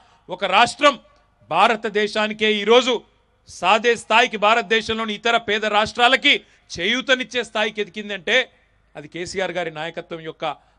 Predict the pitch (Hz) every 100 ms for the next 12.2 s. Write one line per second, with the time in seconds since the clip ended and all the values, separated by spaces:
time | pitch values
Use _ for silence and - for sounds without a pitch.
0 | - 139 165 170 165 151 151 160 - _
1 | _ _ _ - 156 196 170 165 175 196
2 | 202 180 170 190 196 185 185 - 185 202
3 | 190 - _ _ _ _ _ _ 139 190
4 | 247 233 254 240 208 247 262 262 247 247
5 | 277 277 269 262 262 - 262 269 277 262
6 | 240 262 - 262 254 269 262 254 254 269
7 | 320 302 - _ _ 165 196 285 285 -
8 | 262 269 254 247 247 226 233 214 240 240
9 | 254 247 247 233 233 226 214 208 208 208
10 | 202 202 180 185 190 180 - _ _ 175
11 | 220 - 226 220 214 196 240 240 262 262
12 | 277 226